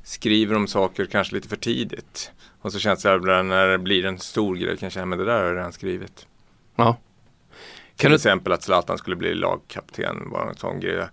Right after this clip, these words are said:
Speaker 1: föreslog väldigt tidigt. Och sen när fan andra börjar göra det, känner man, "Ja, ska jag skriva det igen?" Men ja, får man väl göra det då.
Speaker 2: Kan du inte berätta lite om ditt tillvägagångssätt när du skriver dina krönikor?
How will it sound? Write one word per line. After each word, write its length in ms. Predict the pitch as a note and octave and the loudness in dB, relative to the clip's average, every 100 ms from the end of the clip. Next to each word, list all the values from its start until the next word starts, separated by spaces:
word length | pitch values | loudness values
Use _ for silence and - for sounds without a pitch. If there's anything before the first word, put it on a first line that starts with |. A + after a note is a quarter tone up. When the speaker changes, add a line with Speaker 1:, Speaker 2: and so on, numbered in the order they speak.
| - - - | -14 -20 -20
Speaker 1:
föreslog 480 | - G#2+ F2+ - F2 | -2 2 4 2 0
väldigt 260 | F2 D#2 - | 2 0 -4
tidigt. 420 | G2 D#2 F2 - | -6 -4 -4 -6
Och 80 | - | -4
sen 200 | G2 F#2 | -4 -2
när 260 | F#2 F2+ - | -6 -8 -10
fan 200 | - - | -8 -6
andra 160 | F2+ F#2+ | -6 -2
börjar 180 | G2+ | 2
göra 140 | F2 F2 | 2 2
det, 60 | |
känner 200 | F#2 G2 | -2 -6
man, 100 | F2+ F#2 | -6 -8
"Ja, 140 | G#2 - | -10 -8
ska 140 | - | -10
jag 60 | - | -8
skriva 200 | - F#2+ | -2 0
det 80 | |
igen?" 260 | F#2+ G#2 F2 | 2 0 -4
Men 140 | F2+ G#2 | -12 -8
ja, 160 | - G#2 | -4 -4
får 160 | - | -2
man 80 | G2+ | -2
väl 100 | G2+ | 0
göra 180 | F#2+ G2 | -2 -4
det 60 | |
då. 100 | - - - - - - _ _ - - - - | -8 -16 -20 -20 -20 -20 _ _ -20 -18 -18 -10
Speaker 2:
Kan 120 | - F3 | 4 6
du 40 | |
inte 140 | D#3 | 8
berätta 280 | D#3+ F#3 E3+ | 8 8 8
lite 200 | E3+ F3 | 6 8
om 80 | B2 | 8
ditt 120 | A2+ | 8
tillvägagångssätt 760 | - C3+ B2+ G2 F#2 - C#3 - | 6 6 6 6 6 6 4 6
när 80 | G#2 | 4
du 60 | |
skriver 280 | - G2 F2+ | 6 6 8
dina 180 | A#2+ A2+ | 6 4
krönikor? 400 | - D#2 - | 0 -4 -4